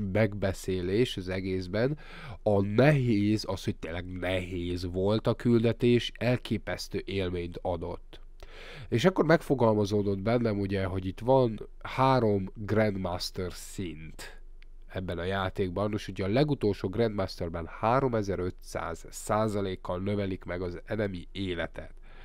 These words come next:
Gondolom, hogy lesznek epic fegyverek, ahol a kismobokat ugyanúgy egy hiteled majd ezen a szinten is, de a boss fightok elképesztően, nagyon remélem, hogy elképesztően nehezek lesznek emiatt, és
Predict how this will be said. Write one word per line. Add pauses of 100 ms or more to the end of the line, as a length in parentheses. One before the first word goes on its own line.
(760)
Gondolom,
hogy
lesznek
epic
fegyverek,
ahol
a
kismobokat
ugyanúgy
egy
hiteled
majd
ezen
a
szinten
is, (340)
de
a
boss
fightok
elképesztően,
nagyon
remélem,
hogy
elképesztően
nehezek
lesznek
emiatt, (460)
és